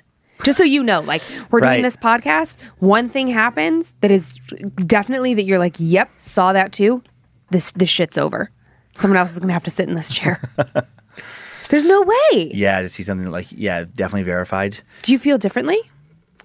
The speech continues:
Speaker 2: Uh, no, that would change. That, that would be a huge, I, I was thinking of, like, the little, uh, claws she heard, like, coming up behind her in the attic. And if, uh, yeah, that would be such a weird thing where,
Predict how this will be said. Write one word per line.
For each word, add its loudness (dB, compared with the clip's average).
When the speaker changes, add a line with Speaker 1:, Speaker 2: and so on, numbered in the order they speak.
Speaker 2:
Uh, 2
no, 4
that 4
would -4
change. -2
That, 0
that 4
would 2
be -2
a 0
huge, -2
I, 2
I 2
was 0
thinking -2
of, 2
like, -2
the -2
little, 2
uh, 0
claws 0
she -4
heard, -2
like, -4
coming -4
up -2
behind -2
her 0
in -4
the 0
attic. -4
And 2
if, 0
uh, 2
yeah, -8
that -6
would -6
be 2
such -6
a 0
weird 2
thing 0
where, 2